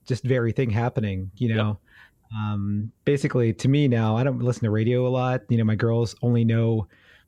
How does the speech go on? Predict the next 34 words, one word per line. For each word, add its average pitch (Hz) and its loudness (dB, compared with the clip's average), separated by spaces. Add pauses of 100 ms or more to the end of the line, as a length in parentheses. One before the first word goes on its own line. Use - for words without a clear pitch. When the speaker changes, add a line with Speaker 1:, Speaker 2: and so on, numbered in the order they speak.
(120)
Speaker 1:
like, 107 -2
Spotify 113 -2
and 104 -2
Pandora. 110 0
They 113 0
don't 113 2
even 110 0
Speaker 2:
Yeah. 110 0
Speaker 1:
understand 117 0
commercials. 123 -2 (480)
Um, 107 0 (560)
but 123 -4 (160)
it 165 -6
seems 147 0
like 139 0
every 135 2
three 127 0
stations 120 0
are 120 0
some 117 0
form 113 -2
of 101 -6
Jack 117 0
F 113 0
M, 113 0
or 110 0
Speaker 2:
Yep. 120 -10
Speaker 1:
they're 131 -8
all 156 -2
just, 143 -2
like, 113 0 (1080)
the 135 2
same 127 2
playlist 120 -2